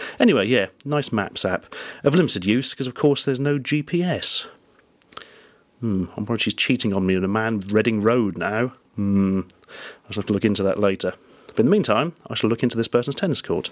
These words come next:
Fun. Okay, that's the first boring line of apps gone. Let's look at some of the more interesting ones.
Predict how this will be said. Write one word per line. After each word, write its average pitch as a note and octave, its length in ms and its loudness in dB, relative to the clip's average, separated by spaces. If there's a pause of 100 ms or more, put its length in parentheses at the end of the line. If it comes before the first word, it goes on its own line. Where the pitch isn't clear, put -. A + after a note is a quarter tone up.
(100)
Fun. G#2 360 0 (760)
Okay, E3 540 4 (140)
that's - 260 2
the B2+ 80 -4
first C#3 320 2
boring G#2+ 580 2
line G2 280 -2
of F2+ 240 -8 (260)
apps - 420 -4
gone. A2+ 440 2
Let's - 160 -2
look B2 120 -4
at - 60 -2
some A#2+ 180 0
of A2 60 -4
the A2 60 0
more G#2 260 4
interesting F#2+ 640 -2
ones. F2+ 380 -2